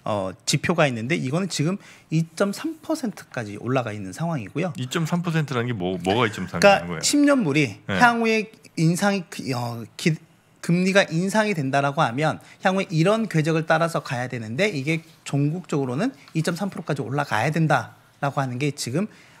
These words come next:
Speaker 1: 어, 기대 인플레이션이라고 보시면 될 것
Speaker 2: 아,
Speaker 1: 같아요.
Speaker 2: 뭐 일종의 예측치 같은 거예요?
Speaker 1: 맞습니다.
Speaker 2: 네.
Speaker 1: 근데 이게 지금 이천십삼 년 사월이 이제 최고치다. 그래서,
Speaker 2: 음.
Speaker 1: 어, 이런 움직임들이 좀 구-,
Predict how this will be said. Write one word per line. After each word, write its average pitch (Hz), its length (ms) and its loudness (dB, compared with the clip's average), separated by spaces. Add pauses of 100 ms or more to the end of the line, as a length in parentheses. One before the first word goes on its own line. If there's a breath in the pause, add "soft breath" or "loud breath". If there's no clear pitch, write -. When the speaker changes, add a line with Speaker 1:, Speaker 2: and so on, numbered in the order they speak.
Speaker 1:
어, 104 160 -6
기대 160 240 2
인플레이션이라고 131 720 -4
보시면 113 280 -6
될 95 120 -10
것 - 140 -10
Speaker 2:
아, 78 80 -8
Speaker 1:
같아요. 73 200 -12
Speaker 2:
뭐 90 80 0
일종의 127 400 2
예측치 - 400 -2
같은 104 280 -2
거예요? 85 120 0
Speaker 1:
맞습니다. 127 500 0
Speaker 2:
네. 80 180 0
Speaker 1:
근데 80 200 4
이게 165 160 2
지금 175 540 2
이천십삼 196 480 0
년 247 260 0
사월이 185 400 2
이제 127 140 -2
최고치다. 113 800 -2
그래서, 147 340 2 (560 loud breath)
Speaker 2:
음. 156 40 2
Speaker 1:
어, 147 80 6
이런 160 360 4
움직임들이 175 500 2
좀 139 220 0 (120)
구-, - 140 -18